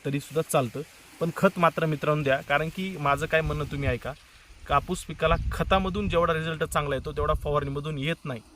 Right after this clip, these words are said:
जी आपल्याला नैसर्गिकरित्या किंवा चांगल्या प्रकारची जी आपल्याला कापसाला पाती पाहिजे असतात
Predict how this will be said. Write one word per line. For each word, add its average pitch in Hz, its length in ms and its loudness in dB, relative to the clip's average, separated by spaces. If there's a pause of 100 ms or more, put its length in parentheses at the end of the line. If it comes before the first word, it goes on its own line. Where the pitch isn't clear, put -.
(320)
जी 165 140 -4
आपल्याला 156 460 0
नैसर्गिकरित्या 151 840 -4
किंवा 147 240 -4
चांगल्या 143 340 -4
प्रकारची 147 460 -6
जी 151 140 -8
आपल्याला 147 300 -6
कापसाला 139 340 -4
पाती 143 280 -4
पाहिजे 135 280 -2
असतात 123 200 -6